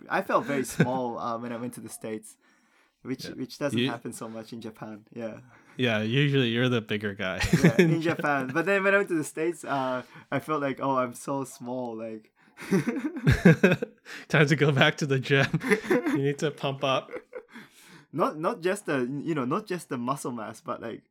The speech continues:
Speaker 2: just, like, the bone structure. Like, those guys are, like, big. Like, like, six, six, six foot is,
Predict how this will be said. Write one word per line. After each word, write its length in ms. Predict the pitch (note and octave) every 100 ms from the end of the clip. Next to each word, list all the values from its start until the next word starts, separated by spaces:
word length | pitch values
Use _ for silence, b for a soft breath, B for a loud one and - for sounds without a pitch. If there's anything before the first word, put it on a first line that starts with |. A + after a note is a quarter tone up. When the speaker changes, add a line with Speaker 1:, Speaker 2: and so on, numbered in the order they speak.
| _ _ _ b b _ _ C3
Speaker 2:
just, 220 | D3+ -
like, 180 | B2 -
the 80 | G#2
bone 320 | - A#2 C3
structure. 440 | - A2+ A2 A2+
Like, 180 | G#2 G#2+
those 200 | B2 C#3
guys 260 | A#2+ A2+ G#2
are, 60 |
like, 160 | D#2+ - G2+
big. 280 | E2 E2 - _ _ _ -
Like, 280 | - - _ _ _ _ _ _ _ -
like, 160 | B3
six, 320 | - - G4+ -
six, 240 | B3+ B3
six 380 | - - B3 -
foot 240 | B3 B3 -
is, 380 | D3 B2 -